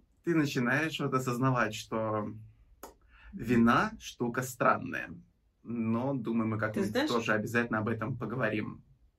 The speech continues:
Speaker 2: я согласна с тобой. И, ну,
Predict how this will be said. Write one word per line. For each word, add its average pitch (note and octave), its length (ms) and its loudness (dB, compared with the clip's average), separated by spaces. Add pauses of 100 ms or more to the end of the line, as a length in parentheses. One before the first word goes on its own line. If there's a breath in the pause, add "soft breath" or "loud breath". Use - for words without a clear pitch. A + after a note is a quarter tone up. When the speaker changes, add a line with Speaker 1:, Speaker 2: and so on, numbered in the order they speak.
(800)
Speaker 2:
я A#3 340 4
согласна D4 520 -2
с - 60 -10
тобой. G3+ 240 -2
И, A#3 320 -6
ну, A3 140 -2